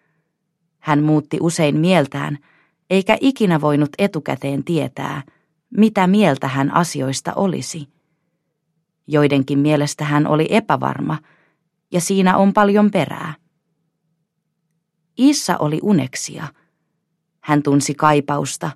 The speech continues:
ja kirjoitti mielellään vaikeasti ymmärrettäviä runoja rakkaudesta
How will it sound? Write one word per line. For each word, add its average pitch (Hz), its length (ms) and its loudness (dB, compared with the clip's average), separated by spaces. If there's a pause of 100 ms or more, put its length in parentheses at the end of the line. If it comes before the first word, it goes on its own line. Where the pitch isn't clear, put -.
(460)
ja 190 100 2
kirjoitti 190 680 2
mielellään 147 640 2
vaikeasti 160 640 0
ymmärrettäviä 147 800 0
runoja 160 420 2
rakkaudesta 139 880 -6